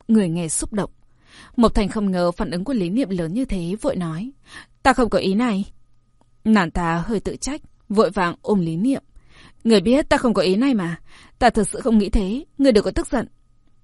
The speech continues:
Nhìn thấy Mộc Thành tự trách như vậy, Lý Niệm mỉm cười, nụ cười chợt lóe lên. Được, chúng ta mãi mãi là tỷ muội tốt, mau quay lại thôi, đừng để Lâm công tử chờ sốt ruột. Ừ. Hai người ôm cùi về.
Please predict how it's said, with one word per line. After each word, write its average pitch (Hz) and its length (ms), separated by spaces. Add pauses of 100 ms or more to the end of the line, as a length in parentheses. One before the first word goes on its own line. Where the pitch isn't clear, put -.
(1400)
Nhìn 208 180
thấy 156 140
Mộc 226 220
Thành 180 300
tự - 160
trách - 200
như 240 120
vậy, 170 200 (380)
Lý 185 220
Niệm 220 280
mỉm 202 180
cười, 170 340 (440)
nụ 202 240
cười 185 300
chợt - 260
lóe 165 220
lên. 214 200 (920)
Được, 202 240 (560)
chúng 226 180
ta 262 120
mãi 226 140
mãi 247 180
là 349 100
tỷ 285 160
muội 190 160
tốt, 269 260 (320)
mau 240 140
quay 233 160
lại 180 140
thôi, 208 220 (280)
đừng 233 200
để 185 100
Lâm 220 140
công 226 180
tử 240 120
chờ 202 160
sốt 294 160
ruột. 247 220 (840)
Ừ. 220 80 (1120)
Hai 220 280
người 180 380
ôm 214 180
cùi 196 220
về. 160 280